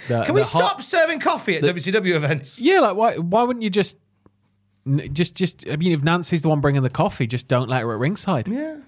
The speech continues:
Speaker 1: Yeah. You know,
Speaker 2: No drink.
Speaker 1: Randy's getting arrested. There's a little bit of give and take there, Flair. Come on.
Speaker 2: There's a no drinks at your desk rule at most radio stations for that very reason.
Speaker 1: Yeah.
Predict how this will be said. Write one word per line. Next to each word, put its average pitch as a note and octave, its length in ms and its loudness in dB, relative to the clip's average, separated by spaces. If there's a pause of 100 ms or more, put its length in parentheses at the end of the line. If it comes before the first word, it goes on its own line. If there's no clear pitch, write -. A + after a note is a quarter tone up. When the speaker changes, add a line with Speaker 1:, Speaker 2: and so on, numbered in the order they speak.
(280)
Speaker 1:
Yeah. D#4 180 0 (320)
You C3+ 60 0
know, C#3 40 4
Speaker 2:
No - 40 4
drink. F#3 140 2
Speaker 1:
Randy's A#3 220 0
getting F#3+ 180 0
arrested. C#3+ 500 0
There's E3 120 2
a F3 40 4
little G3 180 2
bit E3+ 120 2
of B2+ 80 -2
give C#3 140 0
and A#2+ 100 -2
take A#2 260 -4
there, G#2+ 180 -2
Flair. B2 300 -2
Come B3 160 -4
on. E3 140 0 (400)
Speaker 2:
There's E3+ 120 -2
a F#3+ 60 2
no G#3 300 2 (280)
drinks F#3+ 440 -2
at F#3 180 -4
your F3+ 60 -4
desk F#3+ 400 -4
rule G2+ 280 -8
at A2+ 140 -10
most C3+ 220 -4
radio D3+ 280 -2
stations G2+ 460 -12
for A#2+ 300 -10 (160)
that B2+ 240 -6
very C3 180 -4
reason. D#3+ 380 -8
Speaker 1:
Yeah. E4+ 180 -2